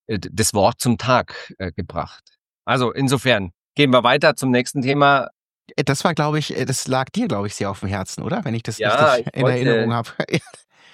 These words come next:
Speaker 1: ich
Speaker 2: Du, du
Speaker 1: wollte
Speaker 2: darfst jetzt
Speaker 1: noch mal
Speaker 2: abranten. <laughs>
Speaker 1: <laughs>
Speaker 2: Ja.
Speaker 1: Na, das zeigt sich. Nein, ich wollte noch mal den, ähm, die, äh,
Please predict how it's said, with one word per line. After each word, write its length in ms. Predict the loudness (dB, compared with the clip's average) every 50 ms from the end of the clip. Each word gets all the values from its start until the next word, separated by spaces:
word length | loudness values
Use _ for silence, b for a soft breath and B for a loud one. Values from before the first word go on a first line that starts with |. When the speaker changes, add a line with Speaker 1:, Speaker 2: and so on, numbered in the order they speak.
| B B B B B B
Speaker 1:
ich 80 | -2 -2
Speaker 2:
Du, 80 | 0
du 60 | 0
Speaker 1:
wollte 180 | 2 4 4 4
Speaker 2:
darfst 220 | 4 4 2 4 2
jetzt 140 | 2 2 2
Speaker 1:
noch 140 | 0 0 0
mal 200 | 0 -2 0 0
Speaker 2:
abranten. 520 | 0 2 2 2 0 0 -2 -4 -2 -2 -2 -4 -6 -8 -8 -8 -4
<laughs> 0 |
Speaker 1:
<laughs> 1300 | -2 -2 0 2 0 0 0 0 -2 -2 0 2 2 2 0 0 -2 0 0 0 2 0 0 0 0 -6 _ -8
Speaker 2:
Ja. 140 | -8 -6 -8 -8 _ _
Speaker 1:
Na, 160 | 0 0 0 2
das 180 | 2 -2 -2 0
zeigt 320 | 0 2 2 0 -2 -4
sich. 120 | -6 -4
Nein, 220 | 0 0 0 0 0
ich 140 | -2 -4 -2
wollte 260 | 0 0 0 0 -2
noch 180 | -2 -2 -2 0
mal 280 | 2 2 2 2 2
den, 800 | 0 0 2 2 2 2 2 2 0 0 -2 -2 -2 -2 -4 -4 -4
ähm, 800 | -2 0 2 4 4 4 2 2 0 -2 -2 -2 -2 -4 -4 -6 -10
die, 600 | -8 -4 -4 -2 -2 -2 -2 -4 -4 -4 -4 -4
äh, 560 | -4 -4 -4 -4 -6 -8 -8 -8 -10 -12